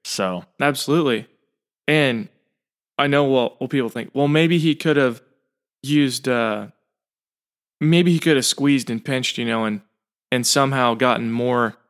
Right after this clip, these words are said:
Speaker 2: out of his cash flow from his business to fund the marketing campaign. Well, I mean, it's pretty nice to not have to do that
Speaker 1: Oh, yeah.
Speaker 2: because you're taking care of your family with the whole life insurance policy that also has cash surrender value
Speaker 1: Mm-hmm.
Speaker 2: to go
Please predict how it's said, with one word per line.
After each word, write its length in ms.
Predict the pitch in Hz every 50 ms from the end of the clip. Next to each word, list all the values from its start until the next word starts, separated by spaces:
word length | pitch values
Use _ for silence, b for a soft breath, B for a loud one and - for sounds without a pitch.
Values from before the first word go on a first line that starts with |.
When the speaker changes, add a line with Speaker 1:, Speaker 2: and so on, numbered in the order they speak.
| _ _ _ _ _ _ -
Speaker 2:
out 160 | 123 127 123
of 60 | 117
his 180 | 113 107 - -
cash 280 | - 120 117 117 -
flow 140 | - 117 113
from 160 | - - 113
his 120 | 107 95 90
business 400 | - 123 120 113 113 101 95 -
to 100 | - 101
fund 220 | - 104 104 101
the 40 | 98
marketing 400 | 101 104 98 - _ - 98 95
campaign. 500 | - - 98 101 92 - 107 113 113 - _ _ _ _ _ _ _ _ _ _ _ _
Well, 380 | - 151 190 226 214 - - _ _ _ _ _ _ _ _ _ _ _ _
I 80 | - 202
mean, 200 | 196 196 202 196
it's 120 | 180 -
pretty 280 | - _ 220 226 214 175
nice 260 | 147 139 170 185 -
to 140 | - - 135
not 280 | 131 131 139 156 139 151
have 240 | 147 147 147 143 -
to 80 | -
do 220 | 120 120 139 175 190
that 400 | 156 123 117 131 143 - - _ _ _ _ _ _ _ _ _ _ _
Speaker 1:
Oh, 60 | -
yeah. 60 | - -
Speaker 2:
because 300 | - 180 175 185 180 160
you're 120 | 160 147
taking 360 | 143 - 165 165 160 156 147 135
care 220 | - 156 151 160
of 60 | 156
your 120 | 143 120 113
family 640 | - - 143 165 185 185 165 135 131 135 151 151 - _ _ _ _
with 120 | - 147 -
the 100 | 139 131
whole 160 | 139 151 151
life 220 | 151 156 151 -
insurance 380 | 127 120 - 156 170 175 160 -
policy 380 | - 123 117 120 120 - 139 143
that 120 | 131 113
also 300 | 110 123 156 160 - 135
has 320 | 123 123 120 120 123 120 -
cash 260 | - 139 135 135 -
surrender 380 | - - 123 127 139 160 147 131
value 400 | 110 110 107 104 107 110 110 117 - _ _ _ _
Speaker 1:
Mm-hmm. 300 | 135 127 120 127 135 151
Speaker 2:
to 180 | 151 - - 147
go 80 | 135